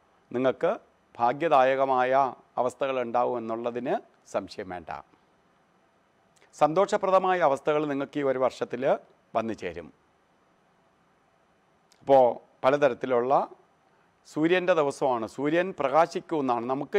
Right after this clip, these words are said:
ശോഭിക്കാൻ പറ്റും. ഉദ്യോഗമില്ലാത്ത ആളുകളാണെങ്കിൽ ഉദ്യോഗത്തേക്ക് എടുക്കും, ഉദ്യോഗത്തിൽ ഇരിക്കുന്ന ആളിനാണെങ്കിൽ ഉദ്യോഗ കയറ്റം കിട്ടും.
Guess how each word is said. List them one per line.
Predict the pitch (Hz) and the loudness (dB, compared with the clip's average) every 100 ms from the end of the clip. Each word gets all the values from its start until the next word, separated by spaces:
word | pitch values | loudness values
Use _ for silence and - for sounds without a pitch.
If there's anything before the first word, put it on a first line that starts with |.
| 180 | 0
ശോഭിക്കാൻ | 143 156 170 170 117 | 2 2 2 0 0
പറ്റും. | - - - _ _ _ _ _ _ _ _ _ _ _ _ _ _ _ _ _ _ - | -6 -12 -18 _ _ _ _ _ _ _ _ _ _ _ _ _ _ _ _ _ _ -16
ഉദ്യോഗമില്ലാത്ത | 135 165 165 160 151 156 151 143 | 0 4 4 4 6 6 6 4
ആളുകളാണെങ്കിൽ | 147 151 143 147 143 | 4 4 2 0 -2
ഉദ്യോഗത്തേക്ക് | 110 143 143 - 139 | 0 0 2 -2 -2
എടുക്കും, | 139 143 196 254 _ _ 135 | -4 -2 -6 -6 _ _ -6
ഉദ്യോഗത്തിൽ | 131 170 165 156 139 | 0 2 0 -4 -4
ഇരിക്കുന്ന | 139 151 170 156 | -4 -4 -2 2
ആളിനാണെങ്കിൽ | 139 139 135 139 131 120 | 2 0 -2 -2 -4 -6
ഉദ്യോഗ | 117 147 143 139 | 0 0 0 0
കയറ്റം | 123 123 143 135 | -2 -2 -4 -6
കിട്ടും. | 123 180 | -6 -8